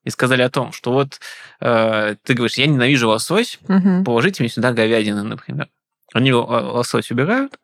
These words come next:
Speaker 1: сыпят туда говядину, и, по
Speaker 2: Мгм.
Speaker 1: сути, вот, у тебя система поменялась, да.
Speaker 2: Мгм.
Speaker 1: Если тебе приносят шаурму, э, с, э, с лососем, я никогда такой не встречал, <laughs> кстати, вообще.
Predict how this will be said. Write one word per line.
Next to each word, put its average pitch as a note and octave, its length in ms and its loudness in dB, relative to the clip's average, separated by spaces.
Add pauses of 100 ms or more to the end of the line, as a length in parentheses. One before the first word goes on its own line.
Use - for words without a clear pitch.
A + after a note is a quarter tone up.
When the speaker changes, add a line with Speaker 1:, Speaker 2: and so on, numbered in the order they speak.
(240)
Speaker 1:
сыпят C3 320 -2
туда A2+ 180 -2
говядину, C3+ 520 0
и, G3+ 120 4
по F3 80 2
Speaker 2:
Мгм. F3 80 2
Speaker 1:
сути, A#2 560 0
вот, A2+ 280 -2
у - 40 -12
тебя D#3 220 2
система D#3 420 -2
поменялась, A#2 500 -4
да. A#2 140 0 (140)
Speaker 2:
Мгм. F#3+ 200 2 (200)
Speaker 1:
Если F3 260 2
тебе C#3+ 120 -2
приносят C#3 360 0
шаурму, C3+ 640 0 (220)
э, A2+ 200 -2
с, - 200 -6
э, A2 600 2
с - 200 -8
лососем, D#3+ 640 0 (400)
я A#2 100 -2
никогда C#3 260 2
такой - 180 2
не D3+ 120 4
встречал, B3+ 400 4
<laughs> - 20 4
кстати, - 400 2
вообще. B3+ 760 2